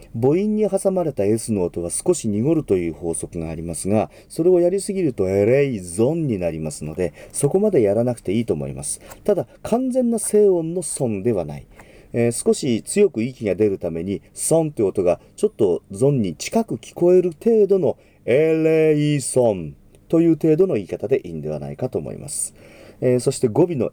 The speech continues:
N。これをなんとなく鼻の方にソンと入れてしまうとフランス語のNになってしまいますので、これはNの音があるところまで息を出している。ソンというイメージを常に持つようにしてください。キリエ、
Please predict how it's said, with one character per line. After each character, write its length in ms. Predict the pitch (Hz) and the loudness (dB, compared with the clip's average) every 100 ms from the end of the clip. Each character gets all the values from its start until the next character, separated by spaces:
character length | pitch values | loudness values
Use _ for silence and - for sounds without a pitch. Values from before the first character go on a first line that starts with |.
| - | -2
N。 240 | 107 80 - _ _ - | -2 -4 -10 _ _ -4
こ 160 | 185 | 2
れ 80 | 208 | 4
を 240 | 208 196 - - | 4 4 0 -8
な 160 | 139 | -4
ん 80 | 196 | -2
と 100 | 202 | 0
な 100 | 196 | 0
く 100 | 170 | 0
鼻 200 | - 120 | -2 0
の 100 | 123 | 0
方 160 | 123 117 | 0 0
に 120 | 85 | 0
ソ 240 | - 147 | 2 2
ン 120 | 147 151 | 2 -2
と 180 | - | 0
入 80 | 95 | 0
れ 100 | 104 | 0
て 100 | 104 | -2
し 140 | 98 107 | -2 0
ま 120 | 104 | 2
う 100 | 98 | 2
と 100 | 113 | 0
フ 120 | 117 | 2
ラ 100 | 131 | 2
ン 80 | 135 | 0
ス 140 | 127 | -2
語 100 | 127 | 0
の 80 | 120 | 2
N 180 | 113 101 | 2 0
に 60 | 80 | -4
な 60 | |
っ 40 | 78 | -8
て 120 | 80 | -10
し 140 | 76 | -12
ま 100 | 76 | -10
い 40 | 73 | -10
ま 80 | 73 | -12
す 160 | - | -12
の 100 | 76 | -6
で、 200 | 101 160 - - - | 0 0 -2 -14 -20
こ 120 | - 135 | -2 4
れ 60 | |
は 120 | 135 - | 4 4
N 280 | 196 214 | 2 2
の 140 | 180 151 | 2 2
音 200 | 143 170 | 0 0
が 180 | 147 160 | 2 2
あ 60 | |
る 100 | 190 | 0
と 140 | 175 170 | -2 -2
こ 120 | 180 | 0
ろ 80 | 175 | 2
ま 140 | 208 | 2
で 140 | 196 | 2
息 340 | 131 131 - 120 | 2 -2 -4 -2
を 80 | - | 0
出 160 | 98 | 0
し 80 | - | -2
て 140 | - | -8
い 120 | 71 64 | -10 -10
る。 120 | - _ | -16 _
ソ 420 | - - 143 151 151 | -12 -4 2 4 4
ン 400 | 127 98 85 - _ - | 0 -2 -6 -12 _ -2
と 100 | 175 | 0
い 120 | 170 | 2
う 100 | 165 | 2
イ 60 | 151 | 2
メ 180 | 151 | 2
ー 40 | 139 | 2
ジ 100 | 143 | 0
を 60 | |
常 240 | 127 - 139 | 0 0 -2
に 80 | 107 | 0
持 120 | 90 | -2
つ 140 | - | -4
よ 100 | 87 | -2
う 40 | 110 | 0
に 80 | 98 | -2
し 80 | |
て 100 | - | -8
く 80 | - | -12
だ 100 | - | -12
さ 180 | - - | -12 -14
い。 100 | - - - - - - - - - | -16 -20 -20 -20 -20 -20 -20 -20 -20
キ 140 | - 156 | 0 4
リ 1040 | 165 170 165 156 147 151 156 151 151 147 | 6 6 6 4 4 4 4 4 0 0
エ、 480 | - 127 117 92 80 | 2 4 4 0 -4